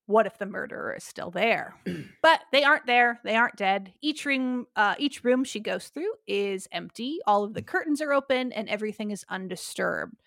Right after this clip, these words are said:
She thinks it's like the Mary Celeste, the famously mysterious abandoned ship. She's getting more anxious and fearful by the minute and still wandering around on her twisted, sore ankle. She creeps towards the scullery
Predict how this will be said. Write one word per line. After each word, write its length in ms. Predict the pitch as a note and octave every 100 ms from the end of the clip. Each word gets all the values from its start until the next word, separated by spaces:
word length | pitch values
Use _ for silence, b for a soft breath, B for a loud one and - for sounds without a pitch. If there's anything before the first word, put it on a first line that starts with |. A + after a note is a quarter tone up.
| _ _ _
She 240 | - - A3
thinks 320 | - F4 -
it's 160 | A#3
like 220 | A#3 A3+ -
the 100 | G#3
Mary 320 | F3+ E3+ F3+
Celeste, 720 | - D4+ G4+ - - - - _
the 80 | G3+
famously 720 | - - E4+ C#4+ E3+ - - -
mysterious 680 | F3 D#3+ - F3+ F#3+ A3+ -
abandoned 600 | F#3 F#3 D#3+ E3+ F#3+ B3+
ship. 260 | - F#4+ G4 _ _ _ _ _ _
She's 180 | - A3
getting 260 | A#3 A3+
more 260 | A3+ A3+ -
anxious 420 | A#3+ C#4 - D#4+
and 140 | E4+ D4+
fearful 400 | - B3 A#3 B3
by 180 | G#3 A3
the 120 | G#3
minute 320 | G3 F3+ -
and 160 | F#3+ F#3
still 320 | - A3 A3
wandering 560 | F#3 G#3 A3 A3 A3 G#3+
around 340 | G3 F#3 F#3+
on 120 | F3+ -
her 140 | F#3+ -
twisted, 480 | - G3+ - F#3+ F#3
sore 480 | - G3 F#3 F#3 -
ankle. 420 | E3+ E3 - - _ _ _ b b
She 460 | - A3 A3+ A3 _ _ -
creeps 460 | D4 F4 - -
towards 460 | - G#3+ A#3+ A#3 -
the 160 | G#3+
scullery 960 | A3+ - - E3 G#3+ A3+ G3 F#3+ D#3+